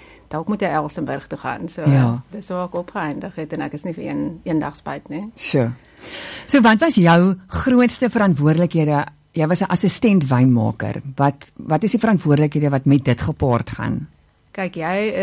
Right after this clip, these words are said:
Speaker 1: is op die ou end van die dag die wynmaker se regterhand. So hulle moet op jou kan staat maak en hulle moet jou kan lei.
Speaker 2: Ja.
Speaker 1: Ehm, hulle maak nog steeds die groot besluite aan die ou ende van die dag, maar hulle soek iemand op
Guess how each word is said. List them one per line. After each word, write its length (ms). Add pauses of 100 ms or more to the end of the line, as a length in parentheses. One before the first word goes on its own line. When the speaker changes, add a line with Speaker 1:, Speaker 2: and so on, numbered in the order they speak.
(140)
Speaker 1:
is 300
op 100
die 100
ou 140
end 140
van 100
die 100
dag 400
die 120
wynmaker 500
se 120
regterhand. 680
So 120
hulle 200
moet 160
op 80
jou 120
kan 160
staat 460
maak 440
en 240
hulle 180
moet 140
jou 120
kan 240
lei. 500 (140)
Speaker 2:
Ja. 220
Speaker 1:
Ehm, 100
hulle 180
maak 220
nog 140
steeds 240
die 80
groot 300
besluite 440
aan 80
die 80
ou 140
ende 160
van 120
die 80
dag, 420
maar 140
hulle 160
soek 260
iemand 440
op 340